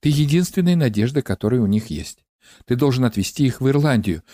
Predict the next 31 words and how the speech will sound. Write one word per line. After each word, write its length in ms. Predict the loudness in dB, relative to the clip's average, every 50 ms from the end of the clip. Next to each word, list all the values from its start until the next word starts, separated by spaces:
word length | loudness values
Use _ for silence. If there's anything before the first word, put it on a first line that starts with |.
| -20 -20 _
чтобы 220 | _ -2 0 0
они 120 | 2 2 2
могли 240 | 2 2 2 2
начать 380 | 2 0 0 0 0 -2 -2 0
там 240 | 0 0 2 2 2
новую 340 | 2 2 2 0 0 0 0
жизнь. 360 | 0 0 -2 -2 -4 -8 -20 _ _ _ _ _ _ -20 -20 -20 -20 -6 -2
Помнишь 400 | 0 2 2 2 2 0 -4 -8 _
всех 260 | -4 -2 -2 -2 0
тех 220 | 0 0 0 2 2
людей, 280 | 0 2 2 0 0
которых 420 | 0 0 -2 0 2 0 0 0 -2
ты 100 | -4 -4
спасал 380 | -2 -4 -4 -2 -2 0 0
во 100 | 0 0
Франции? 540 | -2 -2 -2 -2 -2 -4 -6 -10 -12 -14 -16 _ _ _ _ _ -20 -20 -20 -14 -6
Это 240 | -4 -4 -2 -2 -2
такая 360 | -2 -2 -2 0 0 2 2
же 100 | 2 2
ситуация. 680 | 0 0 -2 -2 0 0 0 0 0 -4 -6 -10 -10 -10 _ _ _ _ -20 -20 -20 -20 -10 _
Правительство 640 | -2 0 2 2 2 2 2 0 -2 0 -2 -2
преследует 560 | 0 0 -2 0 0 0 2 2 2 0 -2 -4
их, 200 | -8 -8 -12 _ _ _ _ _ _ _
и 80 | 0 0
им 360 | 2 2 2 2 2 2 0 _ -10 -20 _ _
не 120 | -2 0 2
на 80 | 2
что 160 | 0 0 0 0
рассчитывать, 480 | 0 0 0 -2 -2 0 -2 -2 -2
кроме 280 | 0 0 0 0 0 -2
побега". 520 | -2 -2 0 2 0 0 0 -2 -8 -12